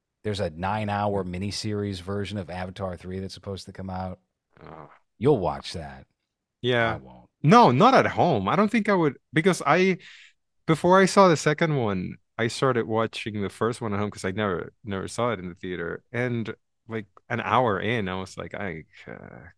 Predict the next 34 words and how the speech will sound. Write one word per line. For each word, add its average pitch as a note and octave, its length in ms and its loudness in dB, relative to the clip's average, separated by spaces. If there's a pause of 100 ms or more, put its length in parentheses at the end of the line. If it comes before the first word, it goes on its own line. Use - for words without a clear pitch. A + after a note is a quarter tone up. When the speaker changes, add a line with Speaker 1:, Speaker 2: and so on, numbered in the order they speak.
(100)
Speaker 2:
okay." D2 340 -16
<laughs> - 60 -12 (800)
you B2 80 0
know, A#2 140 2
"I A#2 140 4
don't G2+ 160 -2
need F#2 220 -6
to - 160 -16
finish F#2+ 400 -4
this. F#2+ 220 -6
Let's G#2+ 160 -4
just G#2 180 -8
fucking D#2 320 -12
go." D#2+ 300 -12
I F2 60 -8
don't, E2+ 180 -8 (100)
like, G#2 200 4
I'm, A2+ 180 4
Speaker 1:
Mm-hmm. - 20 -4
Speaker 2:
I'm A#2+ 140 4
sure C#3+ 240 8
the A#2+ 120 6
story's A#2 420 4
not G#2+ 160 0
that G2+ 160 2
complicated F#2+ 540 -2
where F2+ 120 -2
I F2+ 40 -4
need F2+ 200 -4
to F2 80 -14
finish F2+ 520 -6
it F2 200 -10
to, E2 360 -14 (720)
to F2 480 -6